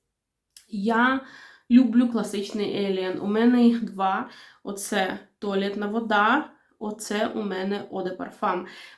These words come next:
Я б сказала, що цей Alien більш схожий на туалетну воду. Чому? Тому що туалетна вода, яка у мене там, там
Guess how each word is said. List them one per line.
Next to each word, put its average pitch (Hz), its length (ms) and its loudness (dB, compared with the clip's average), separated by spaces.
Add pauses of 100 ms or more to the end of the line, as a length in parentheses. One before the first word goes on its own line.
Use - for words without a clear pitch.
(100)
Я 240 240 4
б - 60 -6
сказала, 302 480 2
що 269 140 -2
цей 226 520 0
Alien 285 400 4
більш 233 440 2
схожий 226 560 2
на 196 400 0 (420)
туалетну 208 480 0
воду. 233 600 2
Чому? 226 580 4
Тому 208 240 -2
що - 140 -8
туалетна 233 600 0
вода, 180 480 -4
яка 190 320 -8
у 190 60 -6
мене 208 240 -4
там, 294 420 2 (560)
там 277 360 6